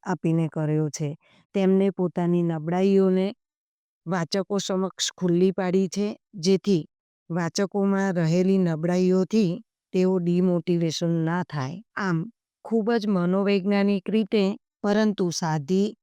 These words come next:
સાદી, સરળ, સીધી ભાષામાં અને ખૂબ જ આસાનીથી સમજી શકાય એવા ઉદાહરણો અહીં આપવામાં આવ્યા છે, જેથી કરી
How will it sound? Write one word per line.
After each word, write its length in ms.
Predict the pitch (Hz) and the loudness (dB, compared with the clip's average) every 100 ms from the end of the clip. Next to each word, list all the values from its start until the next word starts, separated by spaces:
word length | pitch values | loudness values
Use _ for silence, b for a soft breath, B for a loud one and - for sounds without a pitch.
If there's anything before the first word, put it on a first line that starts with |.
| _ | _
સાદી, 640 | - 208 185 180 196 208 220 - | -6 -2 0 0 2 2 0 -6
સરળ, 520 | - - 190 190 190 165 | -14 -2 0 2 0 -2
સીધી 480 | - - 185 160 220 | -8 -2 0 2 2
ભાષામાં 680 | 180 170 - 185 180 165 160 _ _ _ | 2 -2 0 0 0 -2 -6 _ _ _
અને 240 | - 214 220 | -2 0 0
ખૂબ 340 | - 190 185 208 | 0 -2 0 0
જ 160 | 185 - - _ | 0 -4 -16 _
આસાનીથી 920 | 208 190 - 214 208 202 180 202 214 - _ | -4 -4 -2 0 2 2 0 0 -2 -6 _
સમજી 460 | - 196 202 220 | 0 2 4 4
શકાય 440 | 196 202 196 196 214 _ | 2 -2 -2 -2 -4 _
એવા 300 | 185 185 214 - | 0 0 0 -4
ઉદાહરણો 720 | 175 175 196 185 185 190 190 190 - _ _ | -6 -2 2 2 2 2 2 0 -4 _ _
અહીં 260 | 185 175 190 | -2 0 0
આપવામાં 640 | 175 165 - 185 185 175 | -4 -8 -4 0 0 0
આવ્યા 300 | 160 156 160 | 0 -2 -2
છે, 180 | 156 165 151 196 _ | -4 -6 -8 -12 _
જેથી 400 | 151 196 185 214 | 0 0 2 -2
કરી 400 | - 202 202 214 | 0 2 2 0